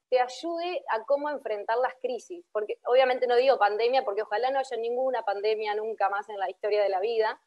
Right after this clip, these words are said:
pero me parece que está bueno. Yo, como cualquier otra persona que trabaja en otro sector, pero particularmente en mi rubro, nos desayunamos con esto que cómo lo solucionamos. Las,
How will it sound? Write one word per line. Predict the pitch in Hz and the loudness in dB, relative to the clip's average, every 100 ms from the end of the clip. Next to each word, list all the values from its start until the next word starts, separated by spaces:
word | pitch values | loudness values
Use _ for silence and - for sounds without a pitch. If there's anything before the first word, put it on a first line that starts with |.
| _ _ _ - | _ _ _ 0
pero | 233 | 2
me | 247 | 4
parece | 254 269 285 | 4 4 2
que | 254 | 0
está | - 226 | 2 4
bueno. | 240 226 196 190 - | 4 4 0 -4 4
Yo, | 262 262 262 262 | 6 8 6 4
como | 208 180 165 | 0 -2 -2
cualquier | 180 180 226 | -2 0 -2
otra | 185 190 | -2 -2
persona | 175 - 220 | -4 -4 -4
que | 185 | -2
trabaja | 175 208 214 | -2 -2 -4
en | |
otro | 202 202 | -6 -8
sector, | 190 - 233 196 | -6 -2 -2 -2
pero | 180 | -6
particularmente | 180 175 190 202 208 196 185 | -8 -8 -4 -4 -4 -6 -6
en | |
mi | 220 | -4
rubro, | 240 254 240 226 240 - _ _ _ _ _ _ _ _ - - 196 | 0 0 0 -2 -4 -8 _ _ _ _ _ _ _ _ -20 -14 -10
nos | 202 | -8
desayunamos | 196 202 208 208 233 262 262 | -6 -6 -4 -4 -2 -2 -2
con | 208 | -2
esto | 214 214 254 254 | -2 0 0 2
que | 190 175 - _ _ _ _ _ _ - | -2 -4 -8 _ _ _ _ _ _ 2
cómo | 247 240 226 | 4 4 2
lo | 208 | -2
solucionamos. | 190 196 185 208 240 240 226 214 | -2 -4 -4 0 0 2 0 0
Las, | 190 180 | 0 0